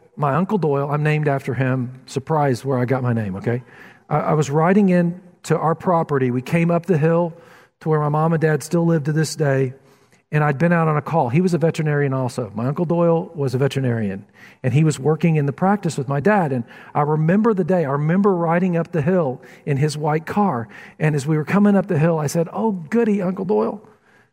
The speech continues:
we have Bible study tonight." My Uncle Doyle has since told me it made him mad. We pulled around back into the barn, and we went in, and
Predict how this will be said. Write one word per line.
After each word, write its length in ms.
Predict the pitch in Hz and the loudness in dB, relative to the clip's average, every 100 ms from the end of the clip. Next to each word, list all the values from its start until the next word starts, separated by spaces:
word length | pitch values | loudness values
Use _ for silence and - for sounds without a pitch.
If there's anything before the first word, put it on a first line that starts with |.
| _ | _
we 100 | 240 | 0
have 160 | 247 160 | 0 0
Bible 300 | - 285 247 | -2 -2 -2
study 320 | - 160 151 | -2 -2 -2
tonight." 340 | 131 127 120 254 - - - - _ _ _ _ _ _ _ _ _ _ _ _ _ _ _ _ _ _ _ _ _ _ _ _ _ _ _ _ - | -4 -6 -10 -14 -20 -20 -20 -20 _ _ _ _ _ _ _ _ _ _ _ _ _ _ _ _ _ _ _ _ _ _ _ _ _ _ _ _ -2
My 160 | 151 | 0
Uncle 180 | 190 190 | 2 2
Doyle 300 | 175 190 180 | 2 4 4
has 100 | 147 | 0
since 320 | - 185 170 | 2 0 0
told 240 | - 170 151 | 0 0 2
me 140 | 139 | 0
it 100 | 151 | 0
made 200 | 170 165 | 0 2
him 120 | 147 | 2
mad. 360 | 127 131 117 107 - - _ _ _ _ _ _ _ _ _ _ _ _ _ _ _ _ _ _ _ _ _ _ _ _ _ | 0 0 -4 -6 -14 -20 _ _ _ _ _ _ _ _ _ _ _ _ _ _ _ _ _ _ _ _ _ _ _ _ _
We 100 | - | -8
pulled 240 | 135 185 190 | 0 2 4
around 380 | 180 175 165 139 | 4 4 2 2
back 400 | 175 180 185 143 | 2 0 -2 -4
into 240 | 143 175 | -2 0
the 100 | 151 | 0
barn, 400 | 131 165 165 160 | 0 0 0 0
and 160 | 143 147 | -2 -4
we 80 | |
went 220 | 147 160 165 | -2 0 2
in, 240 | 165 156 | 2 0
and 180 | 147 | -2